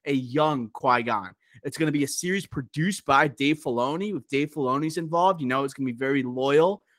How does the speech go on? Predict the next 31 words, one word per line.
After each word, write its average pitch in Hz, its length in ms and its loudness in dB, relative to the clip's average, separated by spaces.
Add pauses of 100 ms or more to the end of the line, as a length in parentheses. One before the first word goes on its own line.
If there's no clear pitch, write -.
(140)
to 170 400 4 (120)
Star 135 420 2
Wars 131 280 0
canon, 156 520 -6 (180)
and - 100 -10
he 170 300 -8
is 143 140 -4
an 143 80 -8 (100)
expert 165 480 -2
at 143 180 2
this 139 220 -6 (180)
prequel 170 420 -4 (100)
era, 185 340 2
whether 127 220 0
you're 127 160 -2
looking 127 220 -6
at 113 180 -12
Clone 170 400 0
Wars 170 400 -2
or 117 100 -2
Rebels. 170 640 0 (340)
I 123 80 -2
think, 175 520 -6
uh, 139 340 2
that's 185 160 4
very 220 240 6
exciting. 214 540 -2
So - 100 -14
we 156 120 0
have 120 220 -6
that. 175 320 6